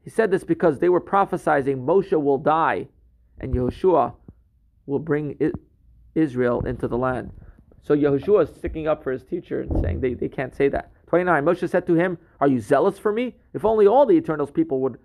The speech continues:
uh, were prophets, that the Eternal would be, would put the spirit of his prophecy upon them."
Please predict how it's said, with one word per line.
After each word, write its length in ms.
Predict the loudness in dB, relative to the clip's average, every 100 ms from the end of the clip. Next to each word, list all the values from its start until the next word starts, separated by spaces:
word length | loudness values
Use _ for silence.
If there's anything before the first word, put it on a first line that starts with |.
| _ _ _ _
uh, 80 | -2
were 140 | -2
prophets, 560 | 0 -2 0 -4 -8 _ _ _
that 100 | -8
the 80 | -6
Eternal 340 | -4 -2 -2 -2
would 160 | 0
be, 240 | 0 0 -2 _ _
would 160 | -6 0
put 360 | 0 0 -10
the 80 | -14
spirit 440 | -14 0 0 0 -2
of 160 | -8 -4
his 260 | -4 -4
prophecy 500 | -4 -4 -4 -4 -6
upon 320 | -6 -4 -4 -4
them." 240 | -6 -8